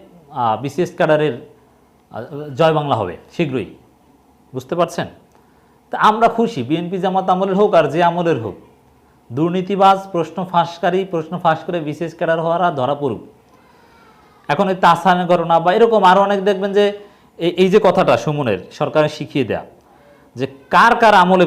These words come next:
প্রশ্ন ফাঁস হয়েছে, এর মানে বিএনপির আমলে প্রশ্ন ফাঁসের অনেক ঘটনা এবং প্রশ্ন ফাঁস করে বিসিএস ক্যাডার হওয়া অনেককে সরকার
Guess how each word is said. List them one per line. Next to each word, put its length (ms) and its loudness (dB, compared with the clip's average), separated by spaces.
প্রশ্ন 200 -2
ফাঁস 220 0
হয়েছে, 300 -4
এর 120 -2
মানে 200 -2
বিএনপির 400 0
আমলে 200 0
প্রশ্ন 220 -2
ফাঁসের 360 0
অনেক 200 -4
ঘটনা 320 -2
এবং 120 -4
প্রশ্ন 180 -6
ফাঁস 220 -4
করে 120 -6
বিসিএস 260 -10
ক্যাডার 240 -4
হওয়া 200 0
অনেককে 240 -10
সরকার 240 -6